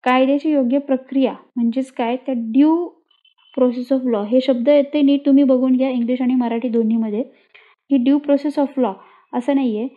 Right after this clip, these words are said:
एकवीस मध्ये जो शब्दप्रयोग आहे, ते आहे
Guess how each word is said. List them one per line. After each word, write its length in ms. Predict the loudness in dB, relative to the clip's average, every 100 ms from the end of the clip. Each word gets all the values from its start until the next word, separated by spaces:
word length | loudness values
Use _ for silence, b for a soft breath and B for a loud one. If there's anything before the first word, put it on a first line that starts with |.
| b
एकवीस 420 | -4 0 0 2 4
मध्ये 400 | 4 4 2 0
जो 180 | 2 4
शब्दप्रयोग 600 | 2 2 2 4 4 4
आहे, 280 | 0 -2
ते 440 | -4 _ -2 0 -2
आहे 280 | -2 -2